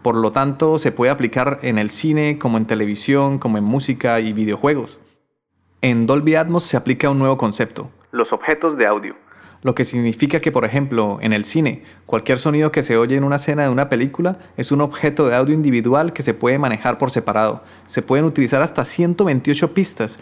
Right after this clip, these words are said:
y ciento dieciocho objetos sonoros de forma simultánea en una pista Atmos, y durante el proceso de edición se decide qué objetos de audio habrá en la banda sonora. Son efectos como explosiones, gritos, disparos, vehículos que se mueven de un lugar a otro,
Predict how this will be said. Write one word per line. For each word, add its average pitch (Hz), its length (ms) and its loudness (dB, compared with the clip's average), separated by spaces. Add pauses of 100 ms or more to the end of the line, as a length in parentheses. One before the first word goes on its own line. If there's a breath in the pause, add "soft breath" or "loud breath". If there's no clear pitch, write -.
(140 loud breath)
y 127 100 -2
ciento 160 420 0
dieciocho 151 480 2
objetos 156 400 -4
sonoros 139 360 2
de 127 120 0
forma 135 220 0
simultánea 139 640 0
en 139 60 0
una 123 220 0
pista 131 440 0
Atmos, 151 360 -4 (260 loud breath)
y 127 80 2
durante 113 300 2
el 104 80 -4
proceso 120 340 0
de 139 80 4
edición 135 400 0 (200 loud breath)
se - 120 -2
decide 127 400 2
qué - 80 0
objetos 143 380 0
de 123 120 2
audio 131 260 2
habrá 147 360 2
en 120 100 0
la 107 100 2
banda 110 200 0
sonora. 107 400 -4 (720)
Son 127 180 -4
efectos 139 360 -2
como 120 160 2
explosiones, 113 800 0
gritos, 117 500 2
disparos, 110 680 -2 (220 loud breath)
vehículos 131 540 2
que 135 100 0
se 120 80 -2
mueven 131 380 2
de 120 60 2
un 117 120 2
lugar 127 220 4
a 123 100 4
otro, 131 320 -2